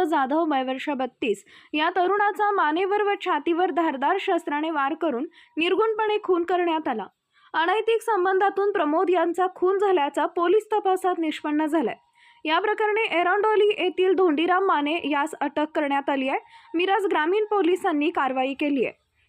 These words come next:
एरंडोली येथील जाधव वस्तीवर राहणारा अविवाहित प्रमोद जाधव याचे शेती कामासाठी बैल होते.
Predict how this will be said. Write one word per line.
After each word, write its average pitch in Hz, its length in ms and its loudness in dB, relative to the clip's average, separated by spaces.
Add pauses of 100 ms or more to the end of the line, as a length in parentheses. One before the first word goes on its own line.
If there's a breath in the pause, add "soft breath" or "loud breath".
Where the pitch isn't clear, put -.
(200)
एरंडोली 440 480 0
येथील 415 300 2
जाधव 320 320 0
वस्तीवर 392 460 2
राहणारा 349 380 2
अविवाहित 330 760 0
प्रमोद 294 340 -2
जाधव 254 420 -2 (340 loud breath)
याचे 320 360 0
शेती 403 320 0
कामासाठी 349 680 0
बैल 285 320 -2
होते. 277 320 -2